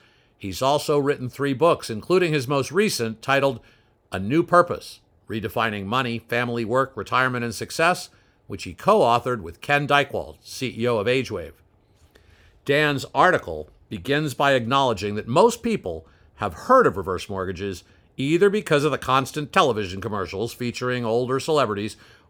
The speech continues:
or because of the consumer advocates who allege that the industry is, quote, "hawking a complicated product to seniors in need of cash." Then he writes, quote, "What you likely haven't heard is that the reverse mortgage has gotten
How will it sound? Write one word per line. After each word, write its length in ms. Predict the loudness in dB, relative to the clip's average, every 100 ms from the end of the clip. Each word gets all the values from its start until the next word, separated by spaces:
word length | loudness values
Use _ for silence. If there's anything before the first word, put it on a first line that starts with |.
| _
or 340 | 6 8 6
because 380 | 2 0 0 0
of 60 | -2
the 80 |
consumer 560 | -2 -4 -2 0 2 4
advocates 600 | 2 2 0 -2 -2 -6 -20 _ 2
who 180 | 4
allege 680 | 4 2 2 2 0 -2 -10 -2
that 160 | -2 -2
the 160 | -2
industry 540 | 0 0 0 -2 0 2
is, 200 | 2 -2
quote, 420 | 4 6 6 0 _ _ _
"hawking 400 | 4 6 6 2
a 80 | -2
complicated 800 | -2 2 2 4 0 2 2 0
product 380 | 2 2 2 -2
to 100 | -8
seniors 540 | -6 -4 -2 -2 -2
in 140 | -2 -4
need 160 | -4
of 120 | -4 -6
cash." 500 | -10 -12 -14 -20 -20 _ -20 -20 -20 -20 -20 -8
Then 160 | 2 2
he 80 | 4
writes, 420 | 6 4 2 -8
quote, 460 | 0 4 4 2 -14 _ -20 _ -20 _
"What 180 | -6 -2
you 80 | 2
likely 400 | 2 2 -2 0
haven't 300 | 0 0 2
heard 420 | 4 6 2 -2 -16 -18
is 140 | -10 -2
that 140 | -2
the 80 | 0
reverse 400 | 0 4 4 2
mortgage 440 | 2 2 4 0 0
has 220 | -2 0
gotten 460 | 0 0 0 -6